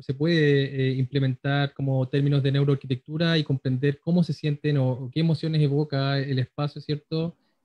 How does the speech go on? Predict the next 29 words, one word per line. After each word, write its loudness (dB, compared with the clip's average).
eh, -2
en 0
los 4
usuarios. 0
Yo 2
creo 2
que 0
al -2
final -2
la, 2
la 2
realidad 2
virtual -2
nos -2
va -2
a -4
permitir, -2
eh, -2
o 0
nos 2
puede 4
permitir 2
mejorar 2
la 2
vida 2
de, 2
de 0
muchas 2
personas, -4